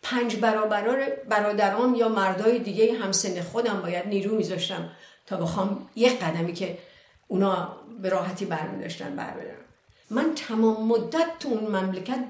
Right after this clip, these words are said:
بغض داشتم. اصلاً به من می‌گفتن ارزم چرا، چون هر چی بود می‌گفتن پسرا می‌تونن این کارو بکنن، دخترا نمی‌تونن. من گفتم چرا؟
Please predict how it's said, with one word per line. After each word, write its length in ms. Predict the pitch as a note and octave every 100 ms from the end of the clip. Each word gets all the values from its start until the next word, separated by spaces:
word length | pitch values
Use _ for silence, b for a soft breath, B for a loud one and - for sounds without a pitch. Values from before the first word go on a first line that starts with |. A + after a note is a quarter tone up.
| - A3
بغض 460 | C#4+ E4 B3 - E3+
داشتم. 300 | - - - _ _ _ -
اصلاً 280 | A#3+ E4+ F4
به 80 | D#4
من 220 | E4+ E4
می‌گفتن 340 | D#4 - E4+
ارزم 360 | C#4+ B3 A#3 G#3+
چرا، 480 | A3+ G3 G3 E3+ - - _ _ -
چون 140 | F4 D#4+
هر 220 | G4 G#4
چی 180 | - F4+ E4+
بود 140 | D4
می‌گفتن 280 | C#4+ D4+ D#4 D#4+ B B B -
پسرا 460 | C#4+ C#4+ B3+ C#4+
می‌تونن 240 | D#4+ E4 D4+
این 220 | D4 D4
کارو 280 | C#4+ C#4 C#4+
بکنن، 340 | C#4 C4+ C4+
دخترا 380 | A#3 A3 A#3 A#3+
نمی‌تونن. 380 | C4 B3+ A#3 A3
من 160 | A#3+
گفتم 260 | A3+ A#3 A3
چرا؟ 280 | - E3